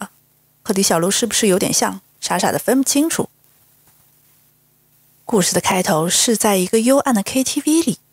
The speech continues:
发生的。白傻傻想要自己的稿费，结果居然走错了房间，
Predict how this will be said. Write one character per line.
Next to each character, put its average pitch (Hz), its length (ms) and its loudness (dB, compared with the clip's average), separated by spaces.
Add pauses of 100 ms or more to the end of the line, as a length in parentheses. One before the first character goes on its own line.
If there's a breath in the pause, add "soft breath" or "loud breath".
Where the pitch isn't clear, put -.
(100)
发 147 200 -2
生 151 280 -4
的。 147 120 -8 (760 soft breath)
白 175 160 0
傻 180 220 0
傻 175 240 0
想 160 240 -2
要 190 160 2
自 - 160 -2
己 247 60 2
的 226 100 2
稿 - 180 -4
费， 180 320 -4 (240)
结 202 220 0
果 - 300 -4 (240)
居 - 160 0
然 240 140 4
走 - 120 0
错 - 200 -2
了 185 80 0
房 170 200 -4
间， 262 240 0